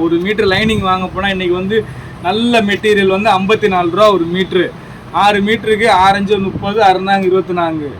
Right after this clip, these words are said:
எவ்வளோ ஆச்சு பாருங்க, முந்நூத்தி இருபத்தி நாலு ரூபா ஆகுது. இது வந்து இரநூத்தம்பது ரூபா லைனிங் ரேட்டு கூட கிடையாது. உங்களுக்கு சாரி கொடுக்குறேன், ஆறு மீட்டர், ஏழு மீட்டர் சாரி வெறும் இரநூத்தம்பது ரூபாய்க்கு கிடைக்குது உங்களுக்கு. நீங்க இதை சாரியாவும் வேர் பண்ணலாம்.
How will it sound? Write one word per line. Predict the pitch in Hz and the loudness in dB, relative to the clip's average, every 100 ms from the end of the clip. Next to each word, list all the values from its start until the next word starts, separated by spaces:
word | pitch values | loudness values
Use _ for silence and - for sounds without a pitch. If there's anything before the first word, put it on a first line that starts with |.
| - | -10
எவ்வளோ | 170 180 | -4 0
ஆச்சு | 165 - 143 | -2 -4 -4
பாருங்க, | 156 156 143 117 - - - - 190 | -2 -2 -4 -8 -10 -10 -12 -12 -2
முந்நூத்தி | 226 262 254 | 2 2 4
இருபத்தி | 220 202 190 | 4 4 4
நாலு | 180 175 | 4 4
ரூபா | 202 208 | 4 6
ஆகுது. | 190 160 151 165 | 4 2 -2 -2
இது | 170 202 | 0 2
வந்து | 233 202 | 4 4
இரநூத்தம்பது | 226 247 196 208 196 196 | 4 4 4 0 2 4
ரூபா | 214 180 | 4 4
லைனிங் | 208 240 226 202 | 4 6 6 2
ரேட்டு | 185 185 | 0 2
கூட | 220 185 | 2 0
கிடையாது. | 180 180 165 160 | 0 0 0 -2
உங்களுக்கு | 160 165 196 180 | -2 -2 -2 2
சாரி | 196 208 175 | 4 4 2
கொடுக்குறேன், | 165 160 151 | 0 0 -2
ஆறு | 160 156 175 | -2 -2 -4
மீட்டர், | 165 160 160 | 0 0 2
ஏழு | 156 160 | 0 -2
மீட்டர் | 170 170 - | -4 -6 -4
சாரி | 165 196 262 - - - - 185 | -2 -2 -4 -10 -12 -14 -8 0
வெறும் | 220 226 | 2 4
இரநூத்தம்பது | 202 196 185 180 175 175 | 2 0 -2 -2 -2 0
ரூபாய்க்கு | 202 175 | -2 -2
கிடைக்குது | 180 165 160 160 | -2 -2 -2 -2
உங்களுக்கு. | 156 143 143 - - - 214 | -4 -6 -10 -12 -14 -4 4
நீங்க | 233 226 | 6 6
இதை | 214 202 | 4 4
சாரியாவும் | 220 262 254 247 254 226 | 4 6 6 6 6 6
வேர் | 226 214 | 4 2
பண்ணலாம். | 196 190 196 214 | -2 2 4 6